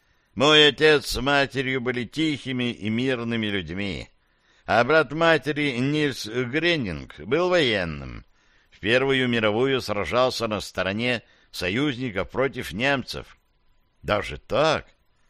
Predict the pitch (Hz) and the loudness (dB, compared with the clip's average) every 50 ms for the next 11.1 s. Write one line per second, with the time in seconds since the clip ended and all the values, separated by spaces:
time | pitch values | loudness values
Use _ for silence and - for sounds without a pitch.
0 | _ _ _ _ _ _ _ _ - - 113 117 123 123 120 120 131 135 139 135 | _ _ _ _ _ _ _ _ -2 2 4 4 4 4 2 2 2 2 4 4
1 | 135 131 127 117 113 117 120 127 135 131 117 107 98 - - 120 - - 110 80 | 4 4 4 4 4 2 0 0 2 2 2 2 2 0 -6 -8 -6 -4 -4 -4
2 | 60 - _ _ _ _ _ _ _ - 82 98 104 98 104 110 101 90 80 110 | -6 -8 _ _ _ _ _ _ _ -2 2 2 2 2 0 -2 -2 0 0 2
3 | 123 127 120 - - 117 113 107 101 104 117 127 131 - - 143 143 123 - 123 | 4 4 2 0 -2 -2 -2 0 0 2 2 2 0 0 -4 -6 -6 -4 -2 0
4 | 127 110 82 76 85 120 120 - - 120 127 123 - 123 120 98 101 113 120 - | 0 0 -2 -4 -6 -6 -6 -6 -6 -6 -6 -4 -2 -2 0 0 0 -2 -2 -6
5 | - - _ _ _ _ _ _ _ _ _ _ _ _ - 95 80 101 113 123 | -10 -20 _ _ _ _ _ _ _ _ _ _ _ _ -4 -2 0 2 2 2
6 | 127 123 120 123 117 117 113 117 117 123 123 123 117 98 - _ _ _ _ _ | 4 4 4 4 4 2 2 4 4 4 4 2 0 -4 -8 _ _ _ _ _
7 | _ - 101 113 120 123 117 - - - - 127 135 131 113 - - 120 123 131 | _ 2 2 4 4 2 0 -4 -10 -8 -6 -4 -4 -4 -6 -4 -2 -2 0 2
8 | 127 120 120 113 90 92 123 127 117 - - 101 104 98 101 120 123 113 - - | 2 2 0 0 -2 -4 -6 -6 -6 -6 -6 -6 -6 -6 -4 -2 -2 -2 -2 -2
9 | _ _ _ _ _ _ _ _ _ _ _ _ _ _ _ _ _ _ - - | _ _ _ _ _ _ _ _ _ _ _ _ _ _ _ _ _ _ -4 -2
10 | 113 110 107 95 87 82 76 - - 98 104 113 110 160 160 123 95 78 107 117 | 0 0 0 0 -2 -4 -6 -8 -6 -6 -6 -6 -2 0 0 0 0 0 -4 -6
11 | 131 | -6